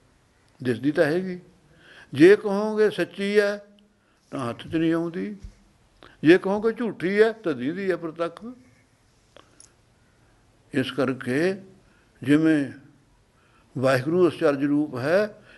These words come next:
ਇਹ ਮਾਇਆ ਵੀ ਵੰਡਰਫੁੱਲ ਹੈ, ਬਹੁਤ ਹੀ ਅਚਰਜ ਰੂਪ ਹੈ।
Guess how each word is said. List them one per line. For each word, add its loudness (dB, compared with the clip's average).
ਇਹ -2
ਮਾਇਆ -2
ਵੀ -2
ਵੰਡਰਫੁੱਲ -2
ਹੈ, -18
ਬਹੁਤ 0
ਹੀ -2
ਅਚਰਜ -10
ਰੂਪ -18
ਹੈ। -20